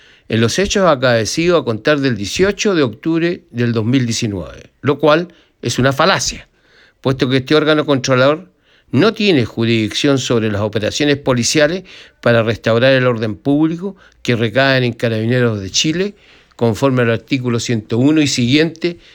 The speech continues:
de la Carta Política. La Constitución de mil novecientos ochenta así lo señala en el artículo séptimo, de tal suerte,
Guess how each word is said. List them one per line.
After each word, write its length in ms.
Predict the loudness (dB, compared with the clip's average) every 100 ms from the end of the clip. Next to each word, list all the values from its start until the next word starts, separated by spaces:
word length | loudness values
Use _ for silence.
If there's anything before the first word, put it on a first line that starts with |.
| _
de 100 | -2
la 140 | 0 2
Carta 340 | 0 0 -2
Política. 600 | -2 -4 -6 -12 -18 -20 _ _ -20 -20 _ -20 _ -6
La 100 | -2
Constitución 580 | 0 -2 -2 2 2
de 80 | 2
mil 160 | 0 2
novecientos 520 | 2 2 0 0 0
ochenta 440 | 0 -2 -4 -2
así 220 | -2 0 0
lo 100 | 0
señala 580 | -2 0 0 0 -2 -4
en 160 | 0 2
el 140 | 2
artículo 500 | 0 -4 -4 0 0
séptimo, 480 | 0 -2 -2 -12 -20 _ _ _
de 120 | -4
tal 140 | -2
suerte, 540 | -2 0 0 -2 -10